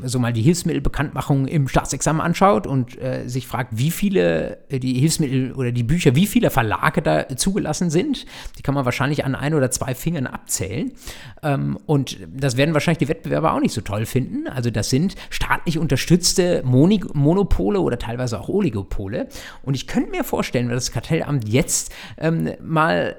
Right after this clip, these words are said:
schon mal drauf sch-, geschaut hat, ähm, auf das, was da im Juramarkt so los ist, dass die da auch in Zukunft mal drauf schauen und in Zukunft vielleicht auch an der einen oder anderen Stelle für etwas mehr Wettbewerb sorgen.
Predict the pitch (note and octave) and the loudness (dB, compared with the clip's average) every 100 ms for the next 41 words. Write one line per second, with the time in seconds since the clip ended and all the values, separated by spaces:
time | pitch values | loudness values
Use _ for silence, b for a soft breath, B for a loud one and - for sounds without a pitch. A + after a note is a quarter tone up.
0 | - - E3 D#3 B2 A2 E3 - - - | -6 -2 2 2 0 2 2 0 -6 -8
1 | - D#3+ - - G3+ - - - - - | -8 -6 -4 2 2 2 -2 -4 -8 -8
2 | - - E3+ E3+ E3 - D#3 D#3 - D#3 | -10 -4 -2 -2 -4 -2 0 0 -2 -4
3 | - D3+ - D3 D3 C#3+ D#3 C#3 C3+ D3+ | -4 -2 -2 0 2 4 4 4 2 0
4 | - A#2+ B2+ G3 - A3+ - F#3 - G3 | 0 0 2 2 2 -2 0 -4 -2 -4
5 | G#3+ G#3 G#3+ G#3+ C4 C#3 A#2 A2+ B2+ - | 0 0 0 0 -2 -2 -4 -4 -6 -2
6 | D3 E3 C#3+ B2+ - F#3+ - E3+ F3 B | 0 0 -2 -4 -4 -8 -2 -4 -4 B
7 | B B - - F#3 - F#3 G#3 D#3+ D3 | B B -6 -2 -2 0 2 2 0 0
8 | - - - - D3+ F#3+ E3 A#2+ D3 E3 | 0 -4 -12 -2 0 2 0 0 -2 -2
9 | D#3+ - F3 E3 - D#3+ - - F#3 - | -2 0 0 0 0 0 0 -6 -4 -2
10 | F3 - E3 F3 C#3 - - F2 F2 E2+ | -2 2 4 4 2 -2 -6 -8 -8 -8
11 | G#2 G2 G2 | -8 -10 -12